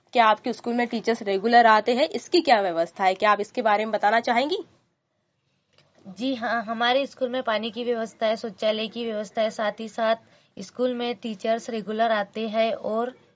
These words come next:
Speaker 2: इसी तौर पर हमारे स्कूल में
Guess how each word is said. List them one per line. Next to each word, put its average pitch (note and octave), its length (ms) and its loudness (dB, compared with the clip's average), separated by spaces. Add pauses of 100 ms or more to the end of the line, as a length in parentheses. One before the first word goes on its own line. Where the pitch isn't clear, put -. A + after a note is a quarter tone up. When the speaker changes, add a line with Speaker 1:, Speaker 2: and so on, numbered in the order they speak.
Speaker 2:
इसी A#3+ 260 -6
तौर A3 300 -2
पर A#3 400 -4 (540)
हमारे A3+ 380 0
स्कूल A#3+ 280 -6
में A#3 240 -6